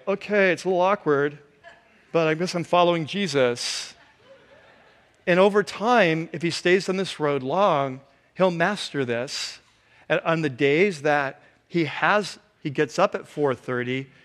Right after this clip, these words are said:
he's gonna feel very good about himself and his relationship with God. He's gonna be sure that God loves him. And the days that he doesn't,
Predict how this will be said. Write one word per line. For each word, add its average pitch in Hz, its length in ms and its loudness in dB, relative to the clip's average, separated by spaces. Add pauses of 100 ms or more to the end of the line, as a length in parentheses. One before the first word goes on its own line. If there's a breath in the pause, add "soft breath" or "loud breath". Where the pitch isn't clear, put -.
he's 151 140 -8
gonna 147 140 -6
feel 143 160 -2
very 143 340 -2
good 151 280 0
about 127 260 -2
himself 120 600 -6
and 143 60 -14
his 123 140 -14
relationship 127 340 -4
with 147 100 -20
God. 127 300 -6 (160 soft breath)
He's 156 140 -6
gonna 165 100 -6
be 156 40 -4
sure 196 300 -4
that 147 120 -6
God 127 220 0
loves 147 340 -4
him. 117 340 -14 (640 soft breath)
And 156 160 -2
the 151 60 -2
days 165 280 2
that 160 100 -12
he 151 180 -8
doesn't, 131 640 -2